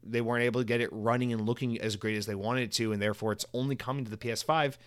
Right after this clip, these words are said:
not the Nintendo Switch, despite what the rumor suggested, and not the P S four, despite the fact that the P S four is getting some of these games, but just not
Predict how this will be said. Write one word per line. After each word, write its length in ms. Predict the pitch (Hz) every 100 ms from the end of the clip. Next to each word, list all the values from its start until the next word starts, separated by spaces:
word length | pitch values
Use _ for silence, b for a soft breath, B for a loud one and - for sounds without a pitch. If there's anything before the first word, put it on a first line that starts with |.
| B B B 107
not 220 | 135 143
the 60 |
Nintendo 360 | 135 120 127 117
Switch, 280 | - 123 -
despite 320 | 110 - 117
what 100 | 110
the 80 | 107
rumor 240 | 113 110
suggested, 640 | - 110 127 135 - 127 120 B B B
and 160 | 113
not 160 | 123 151
the 60 | 135
P 120 | 135
S 140 | 120
four, 260 | - 190 127
despite 380 | 104 - 120 113
the 60 |
fact 240 | - 117 117
that 120 | 104
the 60 |
P 140 | 104 123
S 100 | -
four 220 | 120 113
is 120 | 110
getting 240 | 117 110 104
some 280 | - 120
of 80 | 113
these 180 | 101 95
games, 320 | 95 98 98
but 240 | 110 107 101
just 220 | 98 -
not 180 | 95